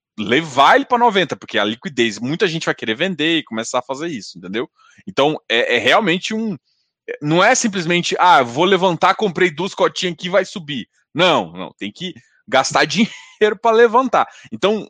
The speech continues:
ativos mais líquidos, eles tendem a ficar num valor mais justo. É, e assim, os,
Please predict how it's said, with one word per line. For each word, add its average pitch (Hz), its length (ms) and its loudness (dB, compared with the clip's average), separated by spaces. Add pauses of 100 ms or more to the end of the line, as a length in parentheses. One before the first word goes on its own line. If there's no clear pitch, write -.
ativos 190 340 -2
mais 190 220 2
líquidos, 202 380 -6
eles 208 260 0
tendem 233 300 2
a 226 60 2
ficar 196 200 2
num 208 80 -2
valor 196 400 4 (300)
mais 175 320 2
justo. - 500 -10 (920)
É, 147 500 4
e 180 120 2
assim, 214 360 2
os, 113 160 -8